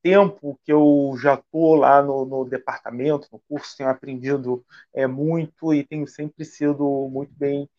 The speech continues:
recebido aí pelos atuários. E, enfim, é um prazer tá aqui. Até, Leonardo, depois eu também vou passar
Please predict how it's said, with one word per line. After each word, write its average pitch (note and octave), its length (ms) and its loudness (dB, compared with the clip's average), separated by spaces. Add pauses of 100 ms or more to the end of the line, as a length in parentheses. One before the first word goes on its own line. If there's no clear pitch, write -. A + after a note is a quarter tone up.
(260)
recebido C#3+ 720 -2
aí C3+ 440 0 (420)
pelos C#3+ 1000 2 (160)
atuários. D3+ 1080 2 (400)
E, D3 1400 0 (540)
enfim, E3+ 500 -4 (120)
é D3+ 840 6 (300)
um F3 120 -8
prazer D#3 680 4 (340)
tá D#3+ 120 4
aqui. G3 280 -2
Até, G3 260 2
Leonardo, E3+ 560 4
depois E3 300 -2
eu F#3 80 2
também E3+ 320 -4
vou E3+ 360 2
passar D#3+ 800 4